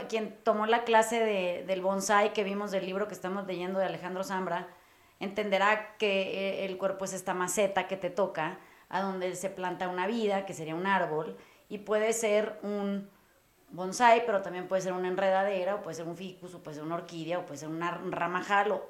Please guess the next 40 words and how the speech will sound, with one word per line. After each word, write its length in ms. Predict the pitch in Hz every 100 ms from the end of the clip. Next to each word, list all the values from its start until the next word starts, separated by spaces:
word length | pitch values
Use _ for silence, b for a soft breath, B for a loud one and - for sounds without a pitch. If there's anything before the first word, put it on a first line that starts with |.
| 170
o 60 | 185
hierba 380 | 160 170 170 180
mala. 500 | 220 214 185 185 - B B B B -
Pero 460 | 214 220 214 208
al 200 | - 208
final, 640 | 208 220 220 233 262 277 -
eh, 200 | 233 233
es 120 | 233 226
la 140 | 254
congruencia 640 | 254 233 202 233 254 254
entre 240 | 262 254 226
la 140 | 226
maceta 840 | 202 180 180 240 240 240 226 226 -
y 100 | 214
la 120 | 196
vida 220 | 190 208
que 80 | 214
le 120 | 208
plantaste 560 | 208 185 180 196 196 208
lo 160 | 196 196
que 100 | 190
haría 480 | 175 214 214 190 - b b b b
que 140 | - 196
eso 280 | 190 214 208
tuviera 380 | 202 190 196 202
éxito, 560 | 202 214 202 165 147 -
eh, 300 | 165 151 -
en 160 | 147 160
el 180 | 147 147
futuro. 500 | 190 196 311 165 -
O 80 | 160
sea, 160 | 185
que 260 | 185 156 - b b b
fuera 320 | - 202 208 208
cualquier 340 | 202 196 214
tipo 300 | 226 233 220
de 200 | 208 185
vida 360 | 180 208 202 202
bonita, 500 | 190 214 262 269 147 -
¿no? 280 | 180 233 302